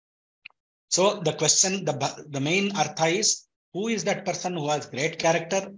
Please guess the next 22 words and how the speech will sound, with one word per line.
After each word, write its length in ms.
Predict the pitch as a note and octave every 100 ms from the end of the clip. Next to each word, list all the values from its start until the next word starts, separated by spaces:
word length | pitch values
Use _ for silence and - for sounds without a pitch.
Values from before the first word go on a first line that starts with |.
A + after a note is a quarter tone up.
| - _
who 160 | D3+ D3+
is 160 | C#3 -
good 160 | D#3+
to 160 | E3 F#3
all 200 | F3 F3
beings, 460 | F#3 G3 F3 - - _
who 120 | C#3
is 100 | C3+
a 80 | B2+
scholar, 480 | - - D3+ F3 G3 G3 C3+
vidwan, 600 | C3+ C3 D#3+ F3 F#3+ - _ _ _ _ _
who 100 | D3
is 80 | D3
a 80 | C3+
pandita, 600 | C3+ D#3+ E3 F3 F3 - _ _ -
who 120 | E3+
is 160 | D#3+ -
skillful 560 | E3+ F3 - F3 C#3+
or 340 | - C#3+ C#3 B2+
samartha 760 | - D#3 D#3+ - E3+ E3+ -
or 120 | C#3
capable, 580 | - D#3 D#3+ D#3+ F#3+ G3+